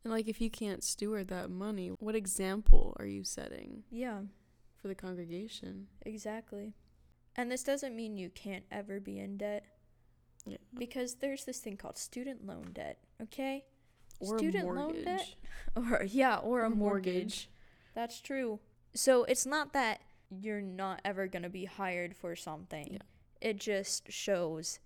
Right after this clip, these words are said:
Speaker 2: even when you're in debt, are you still a steward?
Speaker 1: Yeah.
Speaker 2: So as we wrap this up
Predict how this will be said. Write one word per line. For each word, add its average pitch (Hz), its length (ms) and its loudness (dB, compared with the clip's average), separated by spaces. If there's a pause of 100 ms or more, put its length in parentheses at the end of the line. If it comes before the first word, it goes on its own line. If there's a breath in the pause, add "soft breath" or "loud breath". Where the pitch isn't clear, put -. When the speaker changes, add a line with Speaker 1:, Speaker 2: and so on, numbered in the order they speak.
(160)
Speaker 2:
even 196 500 -4
when 175 260 -4
you're 160 260 -10
in 185 340 -8
debt, 147 360 -6 (260)
are 190 160 -4
you 185 160 -6
still - 300 -6
a 175 80 -6
steward? - 520 -10 (200)
Speaker 1:
Yeah. 180 360 -8 (920)
Speaker 2:
So 220 240 -4
as 214 260 0
we 269 120 -4
wrap 214 320 -4
this - 240 -6
up - 300 -8